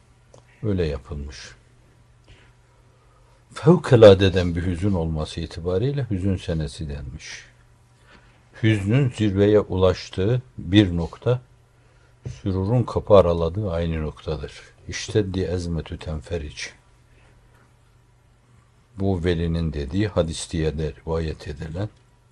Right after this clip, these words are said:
Keşfül Kafa'da kritiği yapılıyor meselenin. Fakat orada Maktul Şühre verdiği aclun nispet ediyor. Onun Mecmuel Ahzab'da başkasına ait olduğunu görmüştük. Ben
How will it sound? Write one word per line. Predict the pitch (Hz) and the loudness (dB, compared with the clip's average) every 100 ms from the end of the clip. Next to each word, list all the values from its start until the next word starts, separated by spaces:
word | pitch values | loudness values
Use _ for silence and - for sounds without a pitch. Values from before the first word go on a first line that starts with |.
| - | -8
Keşfül | 85 - 87 78 | -6 -6 -8 -10
Kafa'da | - 76 76 76 90 104 | -10 -12 -10 -10 -12 -12
kritiği | - 80 - 82 76 | -10 -10 -10 -10 -10
yapılıyor | 76 - 82 80 76 | -12 -12 -10 -8 -10
meselenin. | 78 - 85 85 101 127 - _ _ _ _ _ _ | -12 -14 -10 -6 -4 -6 -8 _ _ _ _ _ _
Fakat | _ - - | _ -2 0
orada | 95 87 73 90 | 0 0 -2 -4
Maktul | 90 - - 101 | -4 -6 -6 -8
Şühre | - 90 82 87 | -4 -4 0 0
verdiği | 82 78 76 82 | 0 -2 -4 -6
aclun | 76 90 85 80 85 76 73 | -2 0 0 -2 -6 -6 -6
nispet | 76 - 87 - | -10 -6 -6 -4
ediyor. | 78 80 117 - - _ _ _ _ _ _ 104 | -8 -6 -6 -8 -16 _ _ _ _ _ _ -2
Onun | 98 87 | 0 0
Mecmuel | 90 87 92 85 76 | 0 -2 -2 -4 -4
Ahzab'da | - - 82 - 92 | -8 -12 -10 -8 -6
başkasına | 76 - 87 - 80 | -8 -8 -10 -8 -8
ait | 73 78 - | -8 -10 -12
olduğunu | 69 85 95 104 | -14 -12 -10 -10
görmüştük. | 76 73 - - - - - - - - _ _ _ _ _ _ _ _ _ _ _ _ _ _ | -12 -14 -16 -20 -20 -20 -20 -20 -20 -20 _ _ _ _ _ _ _ _ _ _ _ _ _ _
Ben | 120 117 | 0 0